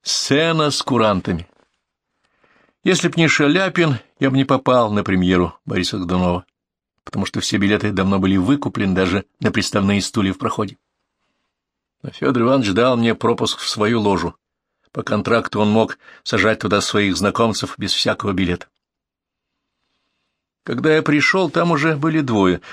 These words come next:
художник Коровин и молодая чернявая дама — как я позднее выяснил, будущая супруга Шаляпина, итальянская балерина Иола Торнаги. Тепло поздоровавшись с обоими,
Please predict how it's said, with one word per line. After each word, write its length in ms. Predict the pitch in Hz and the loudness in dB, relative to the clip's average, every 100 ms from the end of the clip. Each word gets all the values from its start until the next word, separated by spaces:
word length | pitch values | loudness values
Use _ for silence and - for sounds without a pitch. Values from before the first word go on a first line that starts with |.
| - | -12
художник 560 | - 113 113 95 101 | -6 0 2 2 0
Коровин 440 | - 120 180 170 120 | 0 2 2 2 0
и 60 | |
молодая 540 | 104 104 98 131 147 139 | 2 2 2 2 2 0
чернявая 480 | 120 107 131 131 117 | 0 2 2 2 2
дама — 340 | 95 92 92 _ _ _ _ _ _ | 2 2 -2 _ _ _ _ _ _
как 160 | - - | -10 -8
я 60 | 101 | -2
позднее 520 | 101 85 104 101 98 | -2 0 2 2 2
выяснил, 440 | 107 107 - 107 - - - | 2 0 0 -2 -2 -8 -8
будущая 400 | 113 104 - 110 | -2 0 0 0
супруга 460 | - 120 139 127 95 | 0 0 2 2 2
Шаляпина, 540 | - 92 90 92 85 _ _ | 2 2 0 -2 -8 _ _
итальянская 520 | - 92 98 98 - 92 | -4 0 2 0 -2 0
балерина 400 | 92 95 98 92 - - | 2 2 0 -4 -10 -6
Иола 360 | 101 101 98 92 | 0 2 2 0
Торнаги. 540 | - 101 101 95 82 _ _ _ _ _ _ _ | 0 2 2 -2 -6 _ _ _ _ _ _ _
Тепло 320 | - 110 123 110 | -12 -10 -6 -4
поздоровавшись 640 | 104 92 104 98 - 101 | -4 -2 0 0 -2 -2
с 80 | - | -4
обоими, 480 | 95 98 110 107 | -2 0 2 0